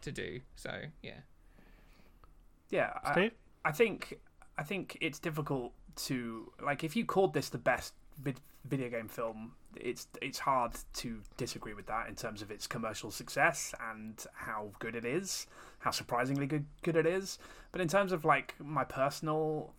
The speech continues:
Speaker 2: thoughts, I, I don't, I don't know about that. I, I, I, I'm not prepared to say that it isn't, but I'm also not prepared to say that it is. Like, we, we, we,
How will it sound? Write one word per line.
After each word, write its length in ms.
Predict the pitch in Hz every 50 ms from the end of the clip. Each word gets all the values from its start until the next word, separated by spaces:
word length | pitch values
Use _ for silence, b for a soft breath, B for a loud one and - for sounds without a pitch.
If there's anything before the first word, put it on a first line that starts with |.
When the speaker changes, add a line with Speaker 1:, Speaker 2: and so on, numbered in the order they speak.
| - -
Speaker 2:
thoughts, 340 | - 151 151 147 143 -
I, 100 | 156 143 135 -
I 80 | - 135
don't, 300 | - 160 151 143 123 - - -
I 80 | 131
don't 240 | 120 147 135 123 120
know 180 | 120 120 117 113
about 200 | 107 107 104 110
that. 180 | 107 107 - - - -
I, 120 | - 165
I, 220 | 175 - 156 160 143
I, 320 | - - - - - - - b b b b b b
I'm 100 | 175 175
not 100 | 196 220
prepared 240 | 180 165 190 190 185
to 60 | 185
say 140 | 151 - 156 143
that 80 | 135 135
it 100 | 127 127
isn't, 540 | 131 123 - 151 156 156 - - - - b b b b b b b b
but 80 | - 131
I'm 120 | 131 135
also 180 | 131 123 - 131
not 120 | 120 117
prepared 220 | - - - 120 110
to 60 | -
say 100 | - 113
that 100 | 104 107
it 60 | 113 113 104 101
is. 160 | 107 - -
Like, 300 | 147 131 120 123 127 - 107 127
we, 120 | 156 151 143
we, 220 | 135 147 147 143
we, 400 | - 147 147 143 143 143 143 135